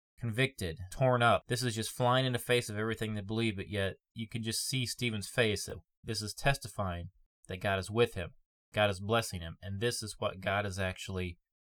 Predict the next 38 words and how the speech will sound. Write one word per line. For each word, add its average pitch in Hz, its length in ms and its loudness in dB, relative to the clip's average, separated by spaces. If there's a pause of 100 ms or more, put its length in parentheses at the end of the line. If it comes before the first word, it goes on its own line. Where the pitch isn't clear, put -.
(240)
saying. 98 420 0
This 98 160 -2
is 110 140 -6
coming 107 380 -2
straight 104 460 -2 (520)
from 110 120 -2
the 95 100 0
Lord, 92 360 0 (340)
evidenced 117 540 2 (380)
by 107 120 2
his 107 140 0
face 110 320 4
looking 110 220 -2
as 98 160 0
if 101 160 -4
it 92 80 -6
was 101 180 -2
the 92 80 -8
face 98 420 0 (240)
of 98 80 -4
an 98 60 0
angel. 104 300 2
This 117 160 0
must 123 200 4
have 110 100 0
just 98 200 -4
cut - 280 6
them 185 260 -2 (440)
deeply 104 560 2 (220)
to - 100 -4
the 95 120 0
heart, 90 240 0 (220)
wounded 120 360 8
them 90 220 -2
deeply 107 340 -2
to - 140 -8
the 82 80 -6
heart. 82 260 -4